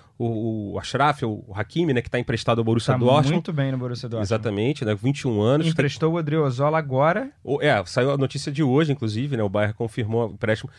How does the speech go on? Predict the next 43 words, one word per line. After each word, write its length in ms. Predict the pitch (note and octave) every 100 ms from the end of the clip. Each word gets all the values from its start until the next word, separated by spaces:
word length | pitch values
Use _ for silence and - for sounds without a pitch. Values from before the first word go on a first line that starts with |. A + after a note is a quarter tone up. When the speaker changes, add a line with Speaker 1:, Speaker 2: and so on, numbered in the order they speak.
| -
Speaker 1:
Só 160 | - G3+
que 80 | -
só 120 | F#3+
de 80 | -
seis 240 | F3 C#3+
meses, 300 | C#3 D#3+ F#3+
né? 140 | C#3+ B2+
Porque 180 | -
o, 60 | C3
o, 720 | - - C3 B2 G#2 A#2 G2 A2+
o 40 |
Odriozola 560 | A#2 B2+ A#2 A2 A#2 G#2+ - - _
queria 300 | - B2+ D#3
ter 140 | D3 C3+
um 40 |
pouco, 300 | - C3 C3 -
segundo, 380 | - F#2 A#2+ G2+
né, 80 | G2
a 40 |
imprensa 240 | F#2+ G#2
espanhola, 360 | - G#2 G2+ F2+ - - _
um 40 | -
pouco 200 | C3+ B2+
mais 200 | B2+ B2+
de 60 |
minutos 420 | C#3 C3 D3 C#3+
pra 120 | - C3
poder, 360 | B2+ B2 C3+ -
de 80 | B2
repente, 300 | A#2+ B2 B2+
quem 100 | C3+
sabe, 220 | B2 A#2+ - _ -
arrumar 180 | A2+ G#2+
Speaker 2:
Euro. 120 | D#3
Speaker 1:
uma 140 | A#2+
vaga 260 | G#2+ B2 A#2
na 80 | A#2
Eurocopa, 540 | A#2 A2 A#2+ C#3 D3
da 120 | A2+ G2
seleção 240 | A2 A#2+
principal 340 | C3 - A#2 A2+
da 60 |
Espanha. 360 | A2 B2 B2